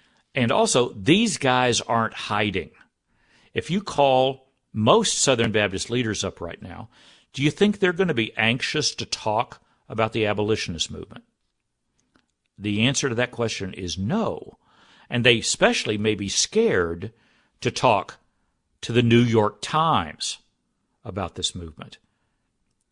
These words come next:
because they're, they're convinced the Times will blow it up out of proportion.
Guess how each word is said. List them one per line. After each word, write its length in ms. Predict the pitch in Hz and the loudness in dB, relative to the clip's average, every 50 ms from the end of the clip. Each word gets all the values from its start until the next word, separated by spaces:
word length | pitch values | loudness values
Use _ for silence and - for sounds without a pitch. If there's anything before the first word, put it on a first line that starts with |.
| _ _ _ _ _ _ _ - 127 | _ _ _ _ _ _ _ -8 -4
because 300 | 123 117 - 135 110 101 | -2 0 0 0 0 2
they're, 220 | 117 117 110 - - _ _ _ _ _ _ _ - | 2 0 0 -2 -14 _ _ _ _ _ _ _ -4
they're 180 | 101 98 92 | -4 -4 -2
convinced 520 | 90 - 98 82 82 95 95 110 - - - | -2 -4 -4 -2 0 -2 -2 -2 -4 -6 -6
the 80 | 127 | -6
Times 400 | - - 104 90 90 90 90 - | -6 -4 -4 -4 -4 -4 -6 -6
will 80 | 98 98 | -8 -8
blow 360 | 92 90 98 95 98 98 101 | -8 -6 -4 -2 0 2 2
it 80 | 110 107 | 2 2
up 160 | 104 92 - | 0 -2 -2
out 140 | 95 90 85 | -4 -6 -6
of 60 | 85 | -6
proportion. 500 | - 104 - - 113 127 127 - - - | -10 -12 -12 -6 -4 -4 -4 -4 -6 -12